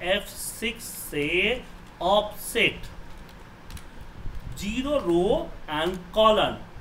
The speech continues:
तो ये आपका डी पे जो कॉलन ऐड है उतना ही लेके जाना है हमको,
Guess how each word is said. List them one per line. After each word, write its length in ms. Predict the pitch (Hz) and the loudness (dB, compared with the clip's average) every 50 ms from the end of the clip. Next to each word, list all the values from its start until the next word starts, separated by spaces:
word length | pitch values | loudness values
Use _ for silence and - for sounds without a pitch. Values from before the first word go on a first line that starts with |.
| - - - | -12 -8 -4
तो 60 | 208 | -4
ये 260 | 208 208 202 214 240 247 | -2 0 2 2 2 2
आपका 480 | - 180 180 180 - - 220 220 226 226 196 - 147 139 | 4 4 4 4 4 0 2 2 2 2 0 -4 -8 -4
डी 220 | 165 208 226 240 233 | 0 2 2 2 2
पे 120 | - 247 | 0 -2
जो 120 | 240 302 - | -2 -2 -2
कॉलन 360 | - 220 226 220 240 240 240 | 2 2 4 4 4 4 4
ऐड 240 | 233 226 233 233 208 | 4 4 2 2 2
है 100 | 226 233 | 0 -2
उतना 260 | 233 226 226 233 240 | -2 -4 -2 0 0
ही 80 | 240 | 0
लेके 220 | 240 240 240 254 240 | 0 0 -2 -2 -2
जाना 240 | 240 240 233 240 240 | -2 0 2 2 2
है 160 | 233 233 226 | 2 2 0
हमको, 240 | 214 240 302 349 | -2 -4 -4 -4